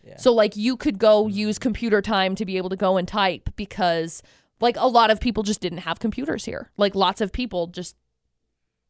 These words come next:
Speaker 2: it's just not a thing.
Speaker 3: I don't really remember using it for much besides maybe near the end of high school, like, if I had a presentation. So if I made, like, um, what's the slideshow? The,
Speaker 2: Yeah.
Speaker 3: uh,
Speaker 2: Like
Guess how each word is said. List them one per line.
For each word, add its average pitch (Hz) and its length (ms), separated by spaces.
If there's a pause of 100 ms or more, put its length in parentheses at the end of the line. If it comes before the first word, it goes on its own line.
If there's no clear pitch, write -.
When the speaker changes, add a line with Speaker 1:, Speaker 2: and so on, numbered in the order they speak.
(300)
Speaker 2:
it's - 80
just - 140
not 170 120
a 185 60
thing. 240 180
Speaker 3:
I 165 40
don't 269 160
really 240 220
remember 185 360
using 165 380
it 151 120
for - 240
much 143 520
besides 139 560
maybe 170 180
near 185 160
the 156 160
end 143 160
of 127 100
high 127 160
school, 123 320
like, 113 260
if 117 140
I 120 80
had 120 140
a 110 60
presentation. 113 760
So 113 140
if 107 100
I 113 60
made, 113 220
like, 110 260
um, 98 480 (1000)
what's 113 220
the 104 160
slideshow? 101 840
The, 190 160
Speaker 2:
Yeah. 101 120
Speaker 3:
uh, 95 220 (600)
Speaker 2:
Like 202 60